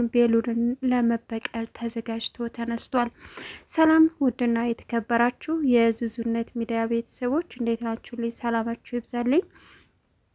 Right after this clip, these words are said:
ለዚህ ቻናል አዲስ የሆናችሁ ሰብስክራይብ እያደረጋችሁ ቪዲዮውን እስከ መጨረሻው ተከታተሉ። ዛሬ እንግዲህ እንግዳ ቀጣይ ፓርት ይዘን መጥተናል ማለት ነው። ወርቁን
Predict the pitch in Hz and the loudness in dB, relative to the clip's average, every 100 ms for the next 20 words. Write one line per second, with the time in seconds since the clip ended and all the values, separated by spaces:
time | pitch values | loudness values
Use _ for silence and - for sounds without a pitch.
0 | - 247 269 262 - 262 226 233 277 - | 4 8 8 6 -2 2 2 2 0 0
1 | 254 254 262 247 247 240 233 233 - 277 | -2 0 -2 0 2 2 2 -2 -4 -4
2 | 277 - 233 - - - 233 226 233 233 | -4 -2 0 0 -2 -4 -2 0 -2 -2
3 | 254 240 240 - - 254 277 285 - - | -4 -4 -6 -8 -8 -4 0 -2 -4 -8
4 | 233 233 - 240 220 233 233 233 - 240 | -6 -6 -6 -10 -8 -8 -8 -10 -8 -8
5 | - 240 262 480 - - - - - _ | -6 -2 -2 -2 -8 -16 -14 -14 -16 _
6 | - 254 330 359 339 - - 240 233 311 | 2 6 6 6 2 0 -4 0 0 0
7 | - - 269 247 233 233 226 240 240 233 | -4 -4 0 0 -2 -2 -4 -4 -6 -4
8 | 233 - 220 - - 233 226 233 226 226 | -10 -8 -10 -10 -10 -4 -2 0 -2 -2
9 | 233 - 226 226 220 226 226 - 269 - | -6 -6 -4 -2 -2 -2 -4 -4 -2 -2
10 | - - - - - 269 269 349 359 - | -4 -20 -18 -18 -10 0 4 6 4 0
11 | 294 294 | 2 4